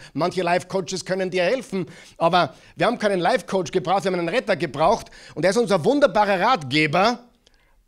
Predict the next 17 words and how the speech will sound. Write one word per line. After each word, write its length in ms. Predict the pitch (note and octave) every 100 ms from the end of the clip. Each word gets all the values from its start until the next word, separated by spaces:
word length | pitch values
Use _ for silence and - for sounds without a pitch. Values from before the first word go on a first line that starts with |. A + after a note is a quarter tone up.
| _
Das 120 | - D3
bedeutet 720 | F#3+ F#3 A#3+ B3+ A#3 D#3+ -
buchstäblich 1040 | D#4 C4 - - C#4 C#4 G3+ B3+ A3+ B3+
im 100 | A3+
Urtext, 720 | C4 B3 G3 C3 - - - _ _ _ _ -
er 100 | D3+
ist 180 | -
die 160 | D3 A2
Quelle 480 | A#2 C3+ E3+ E3+ E3
aller 240 | C#3+ C3+
Weisheit. 560 | A#2+ G#2+ - F2+ - - _ _ _ _ _ _ _ _ _ _ _ _ _ -
Er 120 | D3
ist 120 | C#3+
die 120 | E3 D3+
Quelle 380 | C#3+ G3 G3+
aller 220 | F#3 F#3 E3
Weisheit, 480 | F3+ F3 F#3 F#3+